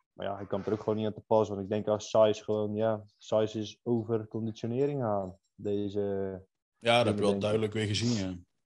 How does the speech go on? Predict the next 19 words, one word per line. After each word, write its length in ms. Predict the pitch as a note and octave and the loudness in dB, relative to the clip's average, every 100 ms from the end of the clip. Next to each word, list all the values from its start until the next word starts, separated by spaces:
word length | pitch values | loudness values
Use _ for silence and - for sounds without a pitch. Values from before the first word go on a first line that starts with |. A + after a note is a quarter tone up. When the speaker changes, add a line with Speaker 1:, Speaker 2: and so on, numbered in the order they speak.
| _ _ _ | _ _ _
Speaker 2:
Maar 120 | A#2 | 4
wie 140 | C#3 | 8
was 160 | C#3 B2+ | 8 8
die, 400 | C3+ C3+ C3 C3 | 6 8 10 8
eh, 60 | B2+ | 6
twee 240 | C3+ B2+ | 0 0
call-out 380 | C3+ C3 A#2 A2 | 2 2 4 2
dan? 140 | A2 | 0
Dat 80 | C3+ | 0
was 140 | A#2 | 0
Rami 400 | A2 B2+ B2 C3 | 2 2 4 4
en, 280 | B2 B2 B2 | 4 4 2
eh, 300 | B2 B2 A#2+ A#2 _ _ | 2 0 0 -4 _ _
Brandon. 260 | B2+ C3+ | 4 6
Speaker 1:
Curry. 240 | G#2+ G2+ - _ _ | 6 2 -2 _ _
Speaker 2:
Ja. 180 | G#2 G#2+ | 0 0
Speaker 1:
Ja. 200 | A2+ A#2+ - _ _ | 0 -4 -10 _ _
Speaker 2:
Ja. 220 | - G2+ G2+ | -10 -8 -8
Speaker 1:
Ja. 240 | G2+ G#2 | -10 -12